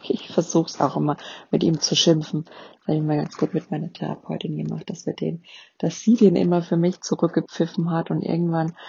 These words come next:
hab auch ich dann gelernt, ihn zurückzupfeifen, ja. Also, wenn's so ausgeprägt ist bei einem.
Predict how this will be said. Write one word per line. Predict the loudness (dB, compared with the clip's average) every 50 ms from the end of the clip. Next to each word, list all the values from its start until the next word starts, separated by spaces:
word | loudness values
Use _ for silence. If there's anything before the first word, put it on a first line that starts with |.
| -18 -18 -20 -14 _
hab | -6 -4 -2 -2
auch | -2 -2
ich | -2 -4 -4 -4 -2
dann | -2 0 0 0
gelernt, | -2 -2 -2 -2 -2 -2 -4
ihn | -4 -6 -6
zurückzupfeifen, | -6 -6 -6 -2 -2 -4 -4 -4 -12 -12 -12 -12 -6 -4 0 0 0 0 -2 -2 -4 -4 -4 -4
ja. | -4 -4 -4 -6 -6 -10 _ _ _ _ _ _ _ _ _ _ _ _ -14 _
Also, | -6 -4 -4 -2 -2 -2 -2 -2 -2 -2 -4 -6 -8 -14 -20 _ _ _ _ _ _ _ _ _ _ _ -4
wenn's | -2 -2 -2 -2 -6 -6
so | -6 -6
ausgeprägt | -4 -4 -4 -4 -4 -6 -10 -14 -18 -14 -8 -4 -2 -2 -4 -4 -8 -20 -20
ist | -20 -12 -6
bei | -6 -6 -4
einem. | -4 -6 -4 -4 -4 -6 -6 -10